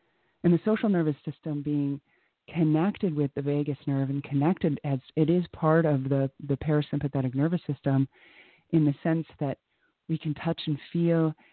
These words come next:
and be with, like, the nerves in our face, the nerves that help us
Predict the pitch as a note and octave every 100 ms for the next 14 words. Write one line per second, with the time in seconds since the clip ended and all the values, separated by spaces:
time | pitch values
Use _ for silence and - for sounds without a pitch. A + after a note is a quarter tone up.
0 | _ - D3 C#3 E3 E3+ D#3+ D3 C#3+ C#3+
1 | _ _ _ _ - D3+ C3 - _ _
2 | _ _ _ _ _ E3+ D#3 D#3+ D#3+ D#3
3 | D#3 D3 - D3 C3+ - D3 D#3 D#3+ D3+
4 | D3 - _ _ _ D3 D#3 D3